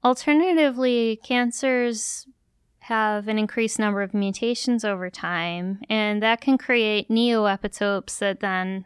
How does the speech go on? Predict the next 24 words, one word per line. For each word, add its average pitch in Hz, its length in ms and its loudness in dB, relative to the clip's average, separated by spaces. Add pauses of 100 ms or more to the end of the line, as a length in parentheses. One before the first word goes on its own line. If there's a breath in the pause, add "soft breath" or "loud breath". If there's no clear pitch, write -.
are 208 140 -2
seen 226 300 -2
as 208 140 -4
foreign 190 360 -2
by 190 160 -2
the 180 160 -8
immune 196 300 -2
system. - 640 -6 (440 soft breath)
And 240 140 4
all 240 240 4
of 254 140 0
these 262 220 -2
are 233 80 0
postulations. 202 1080 -2
We 185 80 -6
don't 190 220 -2
know 190 160 -2
the 190 80 -4
mechanism, 208 680 0
but 190 220 0
it - 140 -4
would 233 180 0
be 233 160 -2
interesting 196 760 -6